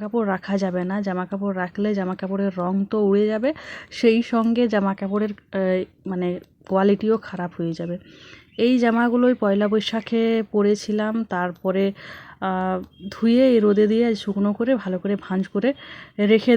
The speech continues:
দেবো। এখন এই নাইটিগুলো আর কি পরার প্রয়োজন হবে না। এই নাইটিগুলো মোটামুটি আরও কিছুদিন যাবে, তারপর নাইটিগুলো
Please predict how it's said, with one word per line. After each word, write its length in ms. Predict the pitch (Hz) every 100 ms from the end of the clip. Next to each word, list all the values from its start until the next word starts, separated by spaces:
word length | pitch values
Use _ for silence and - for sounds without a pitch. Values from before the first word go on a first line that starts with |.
| 202
দেবো। 160 | 202 269 220
এখন 220 | 202 254 269 247
এই 80 | 240
নাইটিগুলো 420 | 214 202 214 214 240
আর 60 | 226
কি 60 | 240 -
পরার 260 | 190 196 208
প্রয়োজন 380 | - 208 208 226 240 -
হবে 220 | 208 202 190
না। 60 | 220 - - - - 196
এই 60 | 196
নাইটিগুলো 480 | 190 190 208 208 214 220 220 - -
মোটামুটি 380 | 277 269 277 269 247
আরও 120 | 226 226
কিছুদিন 320 | 220 226 233 220
যাবে, 200 | 202 233 294 -
তারপর 500 | 185 180 180 - 202 277 - - - - - _ - 185 185
নাইটিগুলো 440 | 180 185 180 180